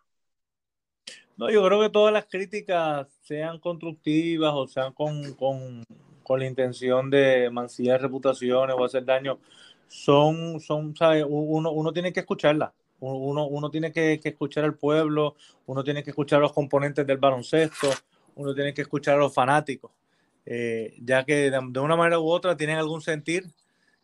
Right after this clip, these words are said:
eh, y uno siempre debe estar pendiente a, a, a su reacción para, para, para ver en, en qué se está fallando y, y cómo se puede mejorar.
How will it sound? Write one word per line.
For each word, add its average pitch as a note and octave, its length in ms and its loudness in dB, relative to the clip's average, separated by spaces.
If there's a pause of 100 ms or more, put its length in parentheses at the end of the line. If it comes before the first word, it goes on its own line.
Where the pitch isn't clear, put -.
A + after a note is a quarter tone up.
(100)
eh, C3 600 -8
y C#3 140 -4
uno D3+ 120 -2
siempre F3 300 -2
debe F3 160 6
estar E3+ 240 0
pendiente E3+ 420 -2
a, D#3 380 0
a, C3 240 -6
a C3 320 -10
su D3 120 -10
reacción D3+ 520 -4
para, C3 500 -2
para, A#2 480 -6 (520)
para C3 220 0
ver D3 180 0
en, F3 80 -2
en D#3+ 180 -8
qué D#3+ 140 -6
se E3 100 -8
está E3+ 200 0
fallando E3+ 640 0
y, C#3 220 -8
y C3+ 40 -16
cómo D3+ 220 -10
se D#3 120 -8
puede D3+ 160 -6
mejorar. C3 260 -10